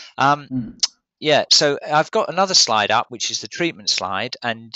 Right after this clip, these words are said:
Speaker 1: you can see some of the,
Speaker 2: Yes,
Speaker 1: some of the
Speaker 2: yes,
Speaker 1: things
Speaker 2: yes.
Speaker 1: we're gonna go into in the course, and you can probably guess some of them already from what we've been saying. But also, it's interesting to look at some of the actions of the acupuncture points as well, which we will do in more detail on the course,
Speaker 2: Yeah,
Speaker 1: so.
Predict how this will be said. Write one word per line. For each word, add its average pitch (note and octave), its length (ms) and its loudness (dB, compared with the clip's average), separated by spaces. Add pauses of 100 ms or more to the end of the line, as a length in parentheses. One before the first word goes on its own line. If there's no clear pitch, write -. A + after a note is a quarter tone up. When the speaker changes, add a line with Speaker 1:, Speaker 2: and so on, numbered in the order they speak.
(120)
Speaker 1:
you D3+ 140 -8
can D#3 180 -16
see D3+ 380 2
some - 280 2
of B2 120 -2
the, A#2+ 200 -4
Speaker 2:
Yes, - 120 -4
Speaker 1:
some E3+ 180 0
of E3 80 -2
the - 0 -
Speaker 2:
yes, - 80 -10
Speaker 1:
things A#2+ 240 -4
Speaker 2:
yes. - 20 -18
Speaker 1:
we're C3 80 -14
gonna B2+ 200 -4
go A#2+ 180 2
into A#2 360 -4
in A2 160 -6
the A2 100 -8
course, F#2 480 -4
and A#2+ 120 -10
you B2 120 -6
can D#3 180 -12
probably G3+ 260 -2
guess - 280 2
some G#2+ 200 -2
of G2+ 60 -10
them G#2 140 -14
already A2+ 340 -2
from G2 220 -18
what G2 200 -10
we've G2 160 -18
been G2 140 -14
saying. G2+ 400 -4 (300)
But C3 100 -2
also, C#3 340 0
it's - 220 0
interesting C3 460 -6
to - 120 -8
look A2+ 140 -10
at - 80 -6
some A2+ 160 -4
of G#2+ 60 -8
the G#2 180 -4
actions A2+ 460 -6
of G#2+ 60 -10
the A#2 60 0
acupuncture - 640 -8
points G2+ 320 -10
as G#2+ 120 -12
well, F#2+ 380 -2 (440)
which - 340 -8
we A#2 120 -8
will A2 140 -10
do G#2+ 220 -4
in G#2 100 -10
more G2+ 220 -12
detail F#2+ 540 -6
on F#2+ 100 -16
the G2 80 -20
course, G#2+ 380 -10
Speaker 2:
Yeah, G#2+ 340 -4
Speaker 1:
so. G#2+ 60 -20